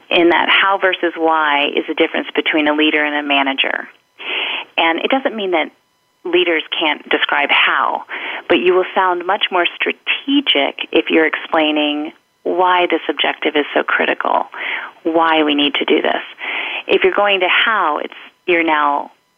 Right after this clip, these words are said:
managing an effort, and that sounds more like a manager. Now, a leader needs to be flexible and be able to do both. But if you're trying to articulate vision, start with that why first, and then get to the how. Another,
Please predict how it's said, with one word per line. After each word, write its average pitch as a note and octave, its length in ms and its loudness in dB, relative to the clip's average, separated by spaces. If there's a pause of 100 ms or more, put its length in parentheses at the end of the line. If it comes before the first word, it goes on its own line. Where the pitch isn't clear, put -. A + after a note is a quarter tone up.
(140)
managing D#3 500 0
an C#3+ 180 -2
effort, - 420 -2 (580)
and D#3+ 140 2
that D3 240 0 (320)
sounds C#3+ 220 0
more D3+ 120 2
like D3+ 180 0
a D3+ 60 -2
manager. D3 600 0 (200)
Now, D3+ 160 2
a D#3 40 -6
leader D#3 240 2
needs C#3+ 220 -6
to - 80 -18
be D3+ 160 0
flexible C#3+ 360 -2
and C#3+ 100 0
be D3 80 4
able C#3+ 160 0
to D3+ 80 0
do D3 160 0
both. D3+ 380 2 (600)
But F#3 100 0
if F3+ 140 2
you're E3+ 160 2
trying A3+ 300 -2
to A#3 60 0
articulate E3 640 0
vision, E3+ 480 0 (640)
start A#3+ 200 4
with A3+ 120 4
that F#3+ 180 2
why D#3+ 320 2 (120)
first, D3 320 0 (760)
and D3+ 140 0
then D3+ 140 2
get C#3+ 220 -2
to - 120 -2
the C#3+ 100 2
how. - 400 0 (1900)
Another, C#4 580 4